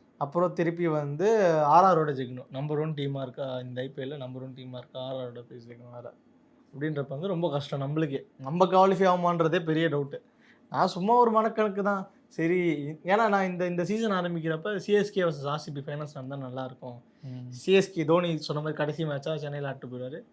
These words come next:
Speaker 1: ஆர் சி பி வந்து ஜெயிச்சதுன்னா கூட ஒரு, ஆ, தோனி ஃபேன்ஸ் எல்லாருக்குமே கோலி ஜெயிக்கணுன்றது தான் ஆசை. எல்லாம் கோலியை வந்து ஹேட் பண்றாங்கன்னு நினைப்பாங்க தோனி ஃபேன்ஸ் எல்லாருமே. ஆனா தோனி ஃபேன்ஸை பொறுத்த வரைக்கும் எல்லாருக்குமே கோலி பிடிக்கும். கோலி ரசிகர்களை தான் பிடிக்காது.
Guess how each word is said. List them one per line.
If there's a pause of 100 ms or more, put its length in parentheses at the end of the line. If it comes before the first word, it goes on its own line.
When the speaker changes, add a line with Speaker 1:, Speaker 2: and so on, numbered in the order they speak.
(420)
Speaker 1:
ஆர்
சி
பி
வந்து
ஜெயிச்சதுன்னா
கூட (220)
ஒரு, (180)
ஆ,
தோனி
ஃபேன்ஸ்
எல்லாருக்குமே
கோலி
ஜெயிக்கணுன்றது
தான்
ஆசை. (540)
எல்லாம்
கோலியை
வந்து
ஹேட்
பண்றாங்கன்னு
நினைப்பாங்க
தோனி
ஃபேன்ஸ்
எல்லாருமே.
ஆனா (420)
தோனி
ஃபேன்ஸை
பொறுத்த
வரைக்கும்
எல்லாருக்குமே
கோலி
பிடிக்கும். (560)
கோலி
ரசிகர்களை
தான்
பிடிக்காது.